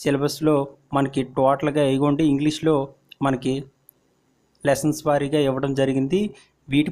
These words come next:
ప్రకారం మీరు ప్రిపేర్ అవ్వండి. కింది డిస్క్రిప్షన్లో కూడా నేను దీని యొక్క లింక్ని ఇస్తున్నాను, డౌన్లోడ్ చేసుకోండి ప్రతి ఒక్కరు కూడాను. ఇందులో మనకి సిలబస్ ప్రకారం మీరు ప్రిపేర్ అయినట్లయితే డిగ్రీ క్వాలిఫికేషన్తో మంచి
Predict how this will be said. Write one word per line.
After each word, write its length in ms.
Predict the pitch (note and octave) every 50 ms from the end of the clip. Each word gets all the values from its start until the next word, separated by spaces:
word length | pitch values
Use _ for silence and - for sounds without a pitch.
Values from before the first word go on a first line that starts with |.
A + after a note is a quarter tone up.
| - -
ప్రకారం 360 | C#3 C3+ - D#3+ D#3+ D#3+ D#3 D3+ D3
మీరు 180 | C#3+ C#3 C#3 B2+ B2 B2+
ప్రిపేర్ 300 | - C3+ B2 - D3 C#3+ C#3+
అవ్వండి. 300 | C3+ C3+ C3+ C3 D3 E3+ E3+ -
కింది 200 | - C#3+ D3 D3+ C#3 B2+
డిస్క్రిప్షన్లో 560 | C3+ - - - D3+ D3+ - - D3+ D3+ D3+ D3 D#3
కూడా 160 | D3 C#3+ D3 C#3 C#3
నేను 180 | C3+ C3+ C3 B2+ B2+ - - _ _ _ _ - C3
దీని 140 | C3+ C3+ C3+
యొక్క 180 | B2+ C3 - C3 B2 B2+
లింక్ని 360 | C#3 D3+ D3+ D3+ D#3+ D3+ C#3+ C#3 - - - D3+ C#3
ఇస్తున్నాను, 460 | - - - D#3 D3 C#3+ C3+ C#3+ E3 D3+ C3+
డౌన్లోడ్ 340 | C3+ C3 C3+ C#3+ D3+ D3 - -
చేసుకోండి 320 | C#3 B2+ - - C3+ B2 B2 B2
ప్రతి 180 | C3 B2+ B2+ C#3+ C3+ C3
ఒక్కరు 200 | B2+ - D3 C3 B2+
కూడాను. 340 | C#3 C3 C3 C3 C#3 E3 G3 A3+ G#3+ - _ _ _ _ _ _ - D3
ఇందులో 220 | D3 D3 D#3 D3+ C#3 C3+
మనకి 280 | C3 B2 - C#3+ C3 B2+ B2 - - _ _ -
సిలబస్ 380 | - D3+ C#3 C#3 D3 D#3 - - - -
ప్రకారం 440 | C#3+ C#3+ - - D#3 D#3 E3 E3 D#3+ D3 C#3
మీరు 180 | C#3 C3+ C3+ B2 B2 B2 - _
ప్రిపేర్ 320 | D3 C3+ A#2+ - D3+ D3 D3+
అయినట్లయితే 500 | D3 D3 C#3+ C#3 - C#3 C3 B2+ - D3+ C#3+ B2+ B2+
డిగ్రీ 260 | C3+ B2 B2 D3+ D#3 D3+ D3+
క్వాలిఫికేషన్తో 720 | - C#3 C#3 C#3 C#3 - - C3 - - C#3+ C3+ - D#3+ D#3 C#3+ C3+ C3+ - _ _ _ _ _ _ - C3
మంచి 240 | C3 C#3+ D3 -